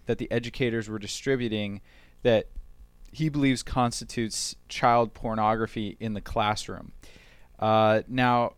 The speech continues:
I like the way he worded it, but let me, let me read these prompts, and then I'll explain why I think it does constitute child pornography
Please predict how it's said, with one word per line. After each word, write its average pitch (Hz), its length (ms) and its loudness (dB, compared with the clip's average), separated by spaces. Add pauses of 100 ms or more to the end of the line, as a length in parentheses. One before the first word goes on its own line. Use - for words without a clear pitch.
(2000)
I 139 140 4
like 214 460 2
the 180 100 4
way 175 200 6
he 160 160 -2
worded 135 540 4
it, 107 220 4
but 120 120 2
let 151 100 4
me, 185 140 -2
let 151 120 -4
me 160 100 0
read 143 360 2
these 131 200 2
prompts, 117 600 4
and 113 220 -2
then 117 100 0
I'll 117 140 4
explain 110 480 -2
why 110 320 4
I 110 60 2
think 110 280 -4
it 104 220 -6
does 107 320 2
constitute 101 540 -8
child 95 300 -2
pornography 101 680 -6